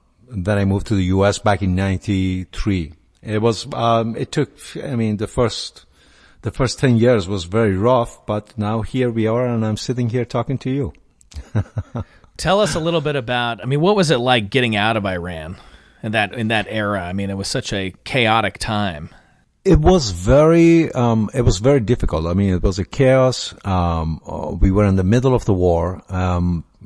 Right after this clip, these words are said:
Speaker 1: I remember that most of my high school friends, uh, we had, uh, when you were in the twelfth grade, um, you were, um,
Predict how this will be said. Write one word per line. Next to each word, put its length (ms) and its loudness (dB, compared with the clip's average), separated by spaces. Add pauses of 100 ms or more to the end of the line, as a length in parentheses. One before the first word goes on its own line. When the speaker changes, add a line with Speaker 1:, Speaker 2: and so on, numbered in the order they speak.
(140)
Speaker 1:
I 160 -6
remember 440 2
that 160 0
most 320 0
of 100 -2
my 220 -2
high 240 0
school 240 0
friends, 520 -4
uh, 80 -4
we 220 2
had, 380 2 (160)
uh, 160 -8
when 260 2
you 140 4
were 160 2
in 100 2
the 140 -2
twelfth 460 0
grade, 480 0 (600)
um, 640 -2
you 300 -2
were, 480 2
um, 340 -8